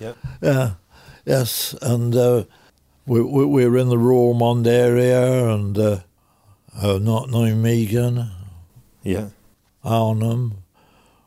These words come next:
Speaker 2: Unfortunately, the, we didn't get to Arnhem Bridge in time, and that was where a lot of, uh, the, um, airborne troops lost their lives.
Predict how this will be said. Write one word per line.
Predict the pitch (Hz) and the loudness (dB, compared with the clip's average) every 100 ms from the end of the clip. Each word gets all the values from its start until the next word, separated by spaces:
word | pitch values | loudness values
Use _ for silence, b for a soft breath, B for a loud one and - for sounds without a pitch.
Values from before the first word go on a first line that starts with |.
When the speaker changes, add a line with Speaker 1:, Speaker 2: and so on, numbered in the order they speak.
| b - | b -6
Speaker 2:
Unfortunately, | 113 101 113 110 - 135 123 107 | -4 -2 0 0 -2 -4 0 0
the, | 98 104 92 | 0 0 -2
we | 107 113 | -2 -2
didn't | 117 120 | -2 -2
get | 107 123 | -2 -2
to | 113 | 0
Arnhem | 110 110 110 107 104 | 0 0 0 0 0
Bridge | 110 101 | 0 0
in | 101 98 | -2 -2
time, | 123 117 107 113 120 107 _ b b b b b - | -2 0 0 0 -2 -6 _ b b b b b -8
and | 104 | -6
that | 107 113 113 | -2 -2 -2
was | 113 95 | -2 -2
where | 107 110 110 107 | 0 2 2 0
a | - 110 | -2 -2
lot | 117 131 110 | 0 0 0
of, | 113 95 90 | -2 -2 -2
uh, | 104 104 92 B B B B B B | 0 0 -2 B B B B B B
the, | - 101 101 101 101 | -2 -2 0 0 2
um, | 202 98 95 92 73 - | 0 -2 -4 -8 -10 -4
airborne | 107 110 101 95 92 95 | 0 0 0 0 0 -2
troops | - 107 117 - - - _ _ b b b | -2 -2 -2 -8 -16 -18 _ _ b b b
lost | 110 101 - | -2 -2 -2
their | 104 98 | 0 2
lives. | 98 98 98 98 90 95 | 2 0 0 -2 -4 -10